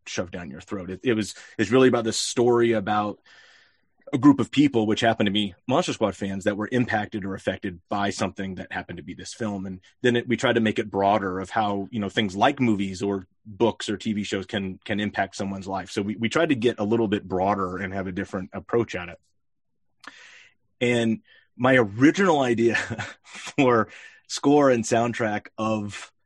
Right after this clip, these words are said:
Wolfman's Got Nards, uh, was this. I said, "I know some really rad bands and recording artists, and I, I don't know some that I want to know."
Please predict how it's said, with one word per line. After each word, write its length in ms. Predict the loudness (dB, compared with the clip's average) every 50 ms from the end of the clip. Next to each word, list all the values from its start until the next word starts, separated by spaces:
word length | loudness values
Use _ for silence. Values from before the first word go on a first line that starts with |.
| _ _ _ _ _ _ _ _ 2
Wolfman's 420 | 2 2 2 2 0 0 0 -2
Got 220 | -2 -4 -4 -4 -4
Nards, 640 | -4 -4 -2 -4 -4 -6 -8 -10 -14 -16 -18 -18 _ _ _ _ _ _ _ _ _ -4
uh, 460 | 0 2 2 4 4 4 2 0 -2 -4 -8
was 520 | -6 0 2 4 4 4 2 -2 -4 -8 -8
this. 520 | -6 -6 -6 -6 -6 -14 -14 -14 -16 _ _ _
I 140 | -4 -4 -2
said, 240 | -2 0 0 0 0 0 2
"I 200 | 2 4 4 4
know 600 | 4 4 4 4 2 0 -4 -8 -14 -16 -20 _ _ _ _ _ _ _ _ _ _
some 300 | -8 -2 0 0 2 4
really 260 | 4 4 4 4 2 -2
rad 600 | -2 -4 -2 0 0 0 0 0 -4 -6 -8 -12 _ _ _ -12
bands 720 | -4 0 0 0 2 0 -2 -4 -6 -8 -10 -10 -12 -14 _ -10
and 540 | -8 -6 -4 -4 -4 -4 -6 -6 -8 -10 -6 -4
recording 420 | -6 -4 0 0 0 0 0 -2
artists, 640 | -4 -6 -6 -6 -8 -10 -12 -14 -16 -16 -16 -16 -10
and 240 | -8 -6 -6 -6 -4
I, 280 | -2 -2 -2 -2 -2 -6 -8 -8
I 120 | -8 -6
don't 340 | -2 2 4 4 4 4 2
know 140 | 2 2 2
some 320 | 0 -4 -6 -4 -4 -6
that 120 | -6 -6 -6
I 60 | -4
want 240 | -4 -2 -4 -4 -4
to 80 | -6
know." 320 | -12 -12 -14 -18 -20 -20